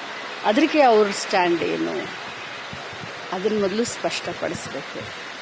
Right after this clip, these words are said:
ನಮ್ಮ ಮಗಳಿಗೆ ಇಂಥ ಅದು ಆಗಬಾರ್ದಾಗಿತ್ತು, ಆಗಿದೆ. ಆರೋಪಿಯನ್ನ ಆ, already ಅರೆಸ್ಟ್ ಮಾಡಿದ್ದೀವಿ. ಆರೋಪಿಗೆ ಅತ್ಯಂತ ಕಠಿಣವಾದಂಥ ಶಿಕ್ಷೆಯನ್ನ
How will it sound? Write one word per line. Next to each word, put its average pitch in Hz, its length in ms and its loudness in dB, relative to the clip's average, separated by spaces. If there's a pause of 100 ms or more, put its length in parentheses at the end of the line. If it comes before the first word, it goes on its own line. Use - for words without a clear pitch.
(380)
ನಮ್ಮ 185 240 2
ಮಗಳಿಗೆ 240 600 6
ಇಂಥ 220 300 2
ಅದು 220 280 6
ಆಗಬಾರ್ದಾಗಿತ್ತು, 214 880 4
ಆಗಿದೆ. 208 680 2 (460)
ಆರೋಪಿಯನ್ನ 220 680 4 (480)
ಆ, 185 140 2
already 190 580 -2
ಅರೆಸ್ಟ್ 170 540 -2
ಮಾಡಿದ್ದೀವಿ. 214 600 2 (500)
ಆರೋಪಿಗೆ 202 500 4
ಅತ್ಯಂತ 202 420 0
ಕಠಿಣವಾದಂಥ 233 1040 6
ಶಿಕ್ಷೆಯನ್ನ 202 640 0